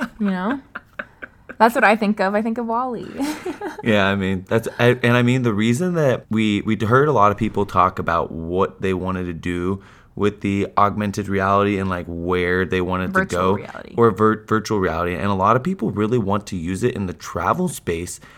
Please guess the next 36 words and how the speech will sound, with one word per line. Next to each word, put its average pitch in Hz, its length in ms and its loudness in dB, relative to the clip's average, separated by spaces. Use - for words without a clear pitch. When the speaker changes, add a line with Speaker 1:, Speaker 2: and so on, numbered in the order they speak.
Speaker 2:
for 107 720 2
traveling 113 540 0
to 113 100 -4
a 110 60 0
different 110 240 -2
destination. 107 600 -2
Like, 92 220 0
there 104 140 0
were 104 80 0
some 101 140 -4
people 104 260 -2
from 98 180 0
Meta 98 240 2
saying, 95 280 -4
"Wouldn't 117 260 0
it 160 100 -4
be 127 160 -2
awesome 95 540 -2
if 101 160 -2
you 110 100 2
could 127 160 2
travel 98 420 0
to 85 120 -12
the 87 100 -6
Sahara 92 540 -2
Desert 98 560 0
at 92 180 0
nine 95 360 2
A 110 120 0
M 92 320 0
when 92 140 -2
you 92 60 0
don't 98 180 2
have 104 140 -2
to 104 80 -2
work 92 340 0